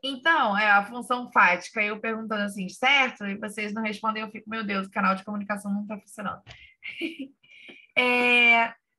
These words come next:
quando a gente tava na aula mais cedo, eu pedi a vocês que trouxessem, assim, uma reflexão, né,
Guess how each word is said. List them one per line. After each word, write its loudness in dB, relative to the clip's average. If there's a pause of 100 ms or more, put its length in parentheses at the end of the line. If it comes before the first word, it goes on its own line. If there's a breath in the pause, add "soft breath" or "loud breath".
(280)
quando 4
a 6
gente -8
tava 2
na 4
aula 4
mais -2
cedo, -2
eu -2
pedi -6
a 0
vocês -4 (340)
que -4
trouxessem, 0
assim, -10
uma -2
reflexão, -4
né, -4